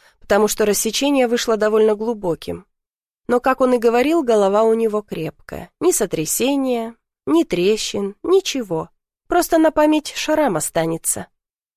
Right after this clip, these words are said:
Свят охает, что ему испортили причёску,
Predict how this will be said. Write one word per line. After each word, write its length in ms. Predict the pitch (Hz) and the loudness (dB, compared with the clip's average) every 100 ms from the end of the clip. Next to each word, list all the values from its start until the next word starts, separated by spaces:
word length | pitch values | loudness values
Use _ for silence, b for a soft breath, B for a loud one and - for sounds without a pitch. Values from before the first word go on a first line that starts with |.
| _ _ _ _ _ _ _ | _ _ _ _ _ _ _
Свят 380 | - 226 220 208 | -6 0 0 0
охает, 400 | 196 - 190 185 | -2 0 0 -2
что 180 | - 202 | 0 2
ему 220 | 196 196 | 2 2
испортили 540 | 196 - 196 - 196 | 0 -2 -2 0 -2
причёску, 720 | 185 202 202 202 190 - 196 | -2 -2 -2 -4 -4 -6 -10